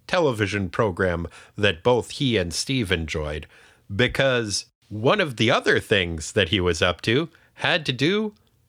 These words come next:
with a T V show about which they had a split opinion. Steve, in early February of seventy-nine, became absolutely obsessed with a television show,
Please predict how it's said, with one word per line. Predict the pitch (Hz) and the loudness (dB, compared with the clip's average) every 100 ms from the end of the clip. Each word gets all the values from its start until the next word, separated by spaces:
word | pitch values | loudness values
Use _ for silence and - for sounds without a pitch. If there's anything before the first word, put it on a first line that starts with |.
| _ | _
with | 185 196 190 | -2 -2 0
a | |
T | - - 226 | -2 -2 -2
V | 226 226 | 0 0
show | - 202 190 | 2 2 2
about | 180 202 214 147 | 2 0 0 0
which | 185 - | -2 -2
they | - 170 | 0 0
had | 147 147 151 - | 2 0 0 -2
a | 139 143 | -2 0
split | - - - 110 120 - - | -2 -4 0 0 0 0 -2
opinion. | 101 - 107 98 80 82 82 _ _ | -2 0 0 0 -4 -8 -16 _ _
Steve, | - - - 240 233 208 - _ _ _ _ _ | -10 -6 2 2 2 -2 -10 _ _ _ _ _
in | 139 139 - 185 | 0 0 0 2
early | 190 160 120 | 4 4 2
February | - 101 92 87 87 85 85 | 2 2 2 2 2 2 0
of | 85 | -2
seventy-nine, | - 90 90 85 87 87 90 - _ _ - | 0 2 2 0 2 0 -2 -6 _ _ -2
became | 107 - 110 104 - | -2 2 0 0 -2
absolutely | 151 156 151 - 123 113 104 104 | 0 0 0 0 2 2 2 2
obsessed | 92 80 - - 107 76 - - - _ | 2 0 -4 0 0 0 -8 -12 -16 _
with | 107 104 107 | 2 2 4
a | 104 | 0
television | - 104 87 82 85 90 80 | 2 0 2 2 0 -2 -4
show, | - 92 78 - | -2 0 -2 -4